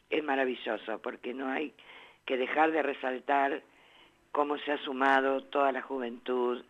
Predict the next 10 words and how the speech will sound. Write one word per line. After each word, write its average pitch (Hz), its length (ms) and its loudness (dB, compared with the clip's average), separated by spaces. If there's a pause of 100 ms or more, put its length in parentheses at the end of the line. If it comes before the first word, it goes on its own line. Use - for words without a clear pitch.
(280)
en 110 140 -6
esta, 110 440 0
en 101 160 -4
esta 113 240 -6
lucha, 110 400 -4
¿no? 127 360 -6 (520)
Eh, 113 640 -2 (500)
la, 101 320 -2
las 90 280 -4
jóvenes 127 520 -4